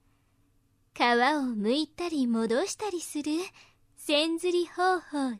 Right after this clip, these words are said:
で、お姉さんの前でマスカキしまくって。ねえ、女の人が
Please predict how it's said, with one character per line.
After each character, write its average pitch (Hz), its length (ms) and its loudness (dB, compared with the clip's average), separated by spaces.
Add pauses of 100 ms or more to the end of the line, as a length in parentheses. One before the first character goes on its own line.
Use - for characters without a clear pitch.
(140)
で、 247 160 -4 (1600)
お 311 160 4
姉 302 220 2
さ 440 220 -2
ん 359 40 0
の 330 120 0
前 349 320 0
で 320 100 -6 (680)
マ 277 160 4
ス - 120 -6
カ 320 160 2
キ - 100 -10
し 349 120 -2
ま 359 100 4
く 415 60 2
っ - 20 -14 (260)
て。 403 80 -6 (3750)
ね 247 260 0
え、 302 40 -2 (1000)
女 320 400 4
の 359 140 0
人 370 260 -4
が 311 380 0